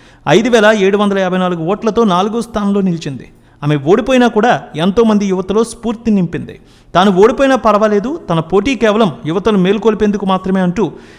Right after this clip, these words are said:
ఆ సమయంలో బర్రెలక్క చెప్పుకొచ్చింది. బర్రెలక్క విషయానికి వస్తే ఆమె తల్లి రోజువారీ కూలి, ఇద్దరు తమ్ముళ్ళు ఉన్నారు, తండ్రి కుటుంబానికి దూరంగా ఉంటున్నారు. ఆర్థిక ఇబ్బందుల వలన శిరీష తల్లికి సహాయంగా ఉంటూ ఓపెన్ డిగ్రీ చేసింది.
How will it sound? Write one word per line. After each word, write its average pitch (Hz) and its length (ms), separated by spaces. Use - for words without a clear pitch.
ఆ 160 80
సమయంలో 240 420
బర్రెలక్క 202 440
చెప్పుకొచ్చింది. 170 720
బర్రెలక్క 202 320
విషయానికి 202 440
వస్తే 196 240
ఆమె 202 180
తల్లి 202 240
రోజువారీ 214 480
కూలి, 135 360
ఇద్దరు 185 260
తమ్ముళ్ళు 190 380
ఉన్నారు, 175 340
తండ్రి 175 240
కుటుంబానికి 220 480
దూరంగా 208 360
ఉంటున్నారు. 165 640
ఆర్థిక 226 360
ఇబ్బందుల 220 340
వలన 196 320
శిరీష 214 340
తల్లికి 202 280
సహాయంగా 196 520
ఉంటూ 196 240
ఓపెన్ 226 280
డిగ్రీ 202 360
చేసింది. 180 500